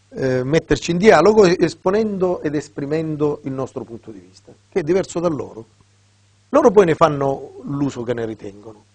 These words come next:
eh, però credo che sia più efficace così che dare consigli, fare la morale, parlare continuamente. Io dico sempre che i genitori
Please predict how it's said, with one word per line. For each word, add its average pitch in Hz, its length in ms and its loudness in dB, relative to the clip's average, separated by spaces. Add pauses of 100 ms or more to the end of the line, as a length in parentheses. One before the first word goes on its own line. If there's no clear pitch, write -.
(380)
eh, 165 240 -12 (320)
però 202 240 4
credo 175 240 2
che 156 100 0
sia 151 200 -2
più - 160 -2
efficace 156 440 -2
così 185 380 -6 (640)
che 123 140 -10
dare 123 240 2
consigli, 135 920 -6
fare 117 220 -8
la 117 100 -8
morale, 123 800 -2 (680)
parlare 135 380 2
continuamente. 120 520 -4
Io 190 80 6
dico 139 200 0
sempre 123 280 -6
che 113 80 -8
i 110 40 -8
genitori 117 640 -6